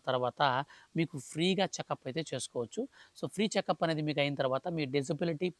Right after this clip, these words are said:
పర్సెంటేజ్ అనేది వస్తుంది. So, మీ డిజబిలిటీ పర్సెంటేజ్‌ని బట్టి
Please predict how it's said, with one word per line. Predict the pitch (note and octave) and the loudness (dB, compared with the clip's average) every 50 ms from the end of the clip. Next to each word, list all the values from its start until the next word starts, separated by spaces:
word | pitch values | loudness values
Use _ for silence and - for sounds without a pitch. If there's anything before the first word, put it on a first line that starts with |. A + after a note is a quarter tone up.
| - - | 0 0
పర్సెంటేజ్ | D3 D3+ - - E3+ E3 D3+ C3 | 0 0 0 -4 0 0 0 0
అనేది | C#3 C3+ B2+ B2+ B2 | 0 -2 -2 -2 -4
వస్తుంది. | - - C3 A2+ A2+ - _ _ - - - - - | -6 -8 -10 -10 -10 -12 _ _ -20 -20 -20 -12 -6
So, | - E3 | -2 0
మీ | D#3 D#3+ D3 | 0 0 0
డిజబిలిటీ | C3+ C#3+ C#3+ D#3 D#3 F3 F3 D#3 E3 - - | 0 0 -2 0 0 0 0 0 -2 -2 0
పర్సెంటేజ్‌ని | - C#3 C3+ - - D3 D3+ C3 C#3 C3+ B2+ | 0 -2 -2 -2 -2 -2 0 0 0 -2 0
బట్టి | A#2+ C3 C3+ - - B3 | -2 -2 -2 -2 -6 -6